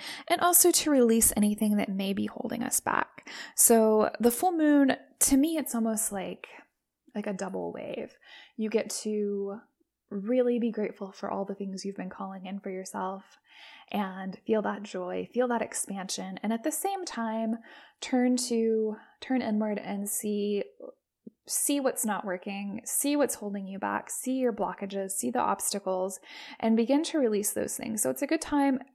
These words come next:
after that, after the full moon peaks, it's a good time to begin, like, shedding and letting go.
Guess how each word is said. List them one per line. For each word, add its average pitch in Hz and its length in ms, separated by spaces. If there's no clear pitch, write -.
after 214 380
that, 214 480
after 269 260
the 262 80
full 254 160
moon 220 220
peaks, 254 340
it's 190 140
a 202 60
good 208 200
time 202 220
to 196 80
begin, 190 360
like, - 160
shedding 214 440
and 208 120
letting 196 300
go. 240 400